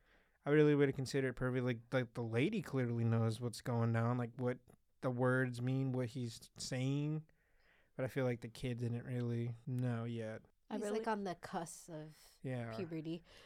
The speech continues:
Speaker 2: Yeah.
Speaker 3: <laughs>
Speaker 1: Because his friend that he meets, the
Speaker 2: Gojoin?
Speaker 1: Yeah. She knows what she's, like, w-, in the third episode when he's hearing all of the, when she's hearing all of this,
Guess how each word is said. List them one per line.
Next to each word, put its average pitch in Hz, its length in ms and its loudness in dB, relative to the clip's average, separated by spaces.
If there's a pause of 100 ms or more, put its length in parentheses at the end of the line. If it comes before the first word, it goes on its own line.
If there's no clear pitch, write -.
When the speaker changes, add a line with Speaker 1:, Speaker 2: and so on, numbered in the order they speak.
(140)
Speaker 2:
Yeah. 202 320 4
Speaker 3:
<laughs> - 460 2
Speaker 1:
Because 135 300 2
his 151 200 0
friend 151 460 2
that 127 120 0
he 135 200 -4
meets, 123 560 -4
the 117 540 -6 (480)
Speaker 2:
Gojoin? 208 480 -2 (340)
Speaker 1:
Yeah. 131 280 0 (360)
She 240 400 -4
knows 135 380 4
what 120 180 -4
she's, 120 420 -6
like, 120 220 -4
w-, 120 300 -8 (220)
in 135 120 2
the 120 140 4
third 143 720 2
episode 117 480 -2
when 120 160 0
he's 120 320 -6
hearing 143 480 -2
all 123 300 -4
of 120 80 -4
the, 120 200 -2
when 127 140 -2
she's 175 300 -2
hearing 143 320 2
all 131 180 2
of 123 80 0
this, 123 280 -4